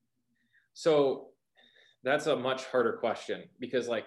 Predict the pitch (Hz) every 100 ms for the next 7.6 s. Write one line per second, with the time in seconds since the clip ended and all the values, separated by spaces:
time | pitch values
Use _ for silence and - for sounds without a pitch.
0 | - - 170 196 208 233 233 - - 156
1 | 147 170 170 147 143 147 123 123 170 95
2 | - _ _ _ _ - 131 135 180 196
3 | 196 - 196 196 208 208 214 - _ _
4 | 139 151 139 160 160 160 151 143 165 165
5 | 175 165 170 170 185 175 180 175 170 175
6 | 170 175 160 - _ _ _ - 127 120
7 | 113 98 90 73 -